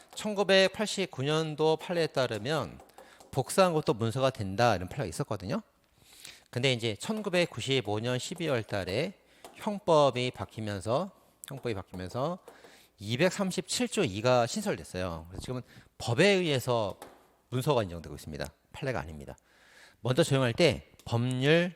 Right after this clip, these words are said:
없으면 판례, 없으면 학설이잖아요. 법의 규정이 있을 때는 판례에 의한다 그러면 안 되고 법률 규정에 의해서 그렇게 말해야 됩니다. 자, 삼십이 번의 민번.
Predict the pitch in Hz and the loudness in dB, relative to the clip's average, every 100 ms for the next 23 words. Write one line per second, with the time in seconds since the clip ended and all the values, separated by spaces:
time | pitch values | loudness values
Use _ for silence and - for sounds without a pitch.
0 | - - - - 123 131 127 - 117 113 | -8 -8 -4 -2 2 2 2 2 2 4
1 | 120 160 180 185 - - - 117 143 170 | 6 6 6 2 -8 -10 -4 -4 0 0
2 | 113 101 127 117 - - _ - - _ | 2 0 2 0 -2 -10 _ -20 -20 _
3 | _ 127 123 151 127 131 104 127 - 120 | _ 2 6 4 4 -2 0 -2 2 2
4 | 160 190 - 196 180 127 98 95 113 107 | 2 0 -2 2 4 4 0 4 6 6
5 | 95 78 82 101 165 107 - - _ - | 2 -4 -4 0 2 2 -4 -20 _ -4
6 | 120 113 113 120 131 - - 98 110 165 | 2 2 2 2 0 -2 -2 -2 0 -2
7 | 104 80 87 78 76 71 - - - _ | -2 -4 -4 -8 -10 -12 -16 -20 -20 _
8 | _ _ _ _ _ _ _ _ - _ | _ _ _ _ _ _ _ _ -20 _
9 | _ - - _ _ _ _ _ _ _ | _ -20 -20 _ _ _ _ _ _ _
10 | _ _ _ _ _ _ _ - - - | _ _ _ _ _ _ _ -20 -20 -20
11 | _ 113 - 208 208 170 156 156 135 95 | _ -4 0 2 4 6 6 6 4 0
12 | 82 | -2